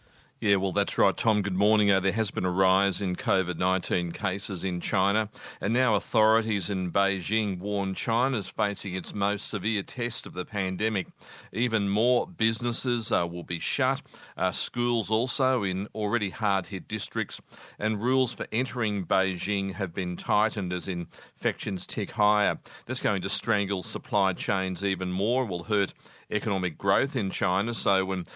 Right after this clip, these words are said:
China slows or stops, that means less demand, and with less industrial and manufacturing activity, that means less demand for countries like Australia. And of course, our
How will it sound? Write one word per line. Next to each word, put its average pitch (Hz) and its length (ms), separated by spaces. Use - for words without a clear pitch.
China 113 460
slows 113 640
or 90 160
stops, - 460
that 104 180
means 95 380
less 113 260
demand, 104 540
and 95 120
with 92 140
less 113 240
industrial 98 920
and 95 220
manufacturing 98 800
activity, 101 520
that 104 180
means 101 400
less 110 260
demand 107 540
for 110 120
countries 107 500
like 98 240
Australia. 117 540
And 90 100
of 85 80
course, 98 300
our 92 240